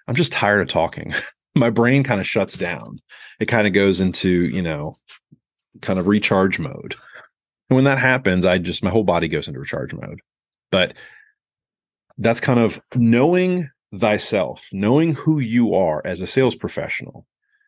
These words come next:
is the fastest way to maximize your opportunities. Figure out who you are as a sales professional, leverage it, lean into it,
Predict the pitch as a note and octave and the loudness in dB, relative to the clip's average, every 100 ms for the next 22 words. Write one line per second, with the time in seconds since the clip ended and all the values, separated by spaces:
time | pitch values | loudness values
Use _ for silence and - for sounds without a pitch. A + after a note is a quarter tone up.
0 | _ B2+ - A2+ - A#2+ B2 B2+ - - | _ -12 -10 -10 -2 0 0 0 -6 -6
1 | G#2 F#2+ G2 E2+ D#2+ D#2 - - _ - | -2 2 2 2 0 -4 -12 -20 _ -2
2 | G2+ F2+ G2 G#2+ - G#2+ F#2+ F2 E2+ - | 0 2 2 2 0 0 0 0 -4 -6
3 | F2+ F2 D#2 D#2+ - - D#2+ D2+ - - | -6 -4 -4 -6 -10 -10 -10 -10 -12 -14
4 | - - - _ _ _ _ _ _ _ | -12 -12 -14 _ _ _ _ _ _ _
5 | _ _ _ _ _ _ _ _ _ _ | _ _ _ _ _ _ _ _ _ _
6 | _ - A#2 C3+ E3 D#3 G#2 F2+ D#2+ - | _ -2 0 2 4 4 4 2 0 -6
7 | - _ _ A2 A2+ D3 C#3 F2 D#2 D2+ | -16 _ _ 2 4 4 2 2 0 -4
8 | D#2 - _ _ - F#2 G2+ G#2+ B2+ A#2 | -6 -14 _ _ -6 -4 -4 -2 2 2
9 | - - - D2 - - - _ _ _ | 0 -8 -10 -6 -6 -8 -14 _ _ _
10 | _ _ _ _ _ _ _ _ _ _ | _ _ _ _ _ _ _ _ _ _
11 | - F2 F#2+ G#2+ G2+ F2 D#2+ D2 - _ | -14 -4 0 2 2 0 -2 -8 -10 _
12 | _ _ _ _ - F#2+ A#2 B2+ G#2+ G2 | _ _ _ _ -6 0 2 4 2 0
13 | G2+ - - | -6 -10 -16